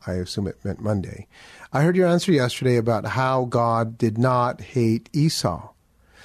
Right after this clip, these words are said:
Don't you think that your answer contradicts the doctrine of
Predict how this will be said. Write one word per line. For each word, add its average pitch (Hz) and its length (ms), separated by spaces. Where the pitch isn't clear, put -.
Don't 175 260
you 226 100
think 143 360
that 127 200
your 127 200
answer 147 680
contradicts 160 1200
the 143 100
doctrine 147 580
of 123 480